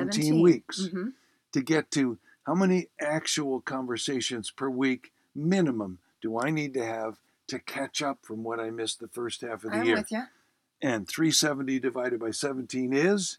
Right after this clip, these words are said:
Speaker 1: I don't know.
Speaker 2: "Twenty-two."
Speaker 1: Twenty-two?
Speaker 2: And everyone said, "Oh,
Speaker 1: I
Speaker 2: I
Speaker 1: can
Speaker 2: can
Speaker 1: do
Speaker 2: do that."
Speaker 1: that. Oh my
Speaker 2: <laughs>
Speaker 1: gosh, I bet they did.
Speaker 2: If you do the math, there's a little comfort in that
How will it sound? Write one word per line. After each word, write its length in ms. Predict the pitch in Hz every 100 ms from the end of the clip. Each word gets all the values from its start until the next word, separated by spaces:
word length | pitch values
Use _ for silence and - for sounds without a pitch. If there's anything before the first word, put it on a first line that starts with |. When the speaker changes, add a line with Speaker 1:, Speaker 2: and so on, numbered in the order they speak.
| 175
Speaker 1:
I 60 |
don't 160 | 165 175
know. 220 | 180 302 -
Speaker 2:
"Twenty-two." 840 | - 131 - 156 - 165 117 -
Speaker 1:
Twenty-two? 1000 | - 349 427 349 - 370 403 339 320 349
Speaker 2:
And 100 | 254
everyone 520 | 143 185 180 165 147 139
said, 520 | - 165 165 151 156 - _ _ _
"Oh, 180 | 156 247
Speaker 1:
I 180 | 247 -
Speaker 2:
I 180 | - -
Speaker 1:
can 60 | 247
Speaker 2:
can 80 | 190
Speaker 1:
do 60 | -
Speaker 2:
do 80 | -
that." 560 | 175 233 196 208 277 -
Speaker 1:
that. 100 | 294
Oh 40 |
my 200 | 320 294
Speaker 2:
<laughs> 20 |
Speaker 1:
gosh, 320 | 294 269 339 294
I 80 | 240
bet 280 | 277 339
they 140 | 294 233
did. 480 | 190 180 185 254 - _
Speaker 2:
If 180 | 143 -
you 120 | 156
do 260 | 117 190 226
the 140 | 175
math, 680 | 139 156 202 262 147 123 165 - _ _ _ _ _ _ _ _
there's 180 | - 131
a 60 | 139
little 260 | 175 226 -
comfort 500 | - 262 285 277 185
in 180 | 139 120
that 240 | 104 95